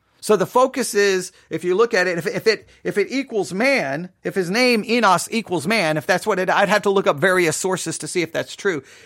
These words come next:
If his name in a sense means man, then, then you kind of get a play on word,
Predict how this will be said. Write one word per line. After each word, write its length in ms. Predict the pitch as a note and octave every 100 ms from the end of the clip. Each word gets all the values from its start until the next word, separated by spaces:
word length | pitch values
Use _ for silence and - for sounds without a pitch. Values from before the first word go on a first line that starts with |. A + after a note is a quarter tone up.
| -
If 100 | C#3
his 200 | F#3 F#3
name 200 | B3 A#3+
in 60 |
a 60 | G3+
sense 240 | A#3 G3
means 200 | F#3+ E3+
man, 380 | F#3 A#3 G3 D#3 - -
then, 200 | F#3 F#3+
then 180 | D3+ G3
you 40 |
kind 200 | E3+ B3
of 80 | A#3
get 120 | G3+
a 60 | F3+
play 260 | - G3 F#3+
on 240 | F#3+ F3+
word, 380 | G3 A3 C3